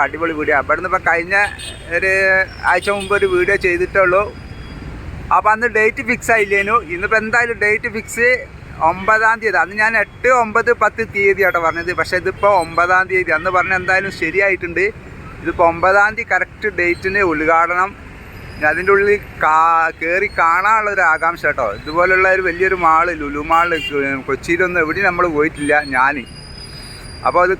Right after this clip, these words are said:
കാണാനുള്ള നല്ലൊരു ആകാംക്ഷ ഉണ്ട്. ഇവർ കയറ്റൂല, എന്തൊക്കെ പറഞ്ഞിട്ട് കാര്യമില്ല. അവർക്ക് നമ്മുടെ സെക്യൂരിറ്റികൾക്കുള്ള ഓർഡർ ആട്ടോ.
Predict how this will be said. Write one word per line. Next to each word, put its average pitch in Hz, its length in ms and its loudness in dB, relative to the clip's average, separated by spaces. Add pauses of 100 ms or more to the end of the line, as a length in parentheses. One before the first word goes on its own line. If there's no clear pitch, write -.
കാണാനുള്ള 175 440 2
നല്ലൊരു 185 320 2
ആകാംക്ഷ 180 340 -2
ഉണ്ട്. 170 160 -6
ഇവർ 160 200 -4
കയറ്റൂല, 160 300 0 (420)
എന്തൊക്കെ 156 400 -2
പറഞ്ഞിട്ട് 147 380 -2
കാര്യമില്ല. 113 240 0 (160)
അവർക്ക് 139 260 -4 (140)
നമ്മുടെ 170 280 -2
സെക്യൂരിറ്റികൾക്കുള്ള 185 720 2 (100)
ഓർഡർ 160 260 2
ആട്ടോ. - 180 -2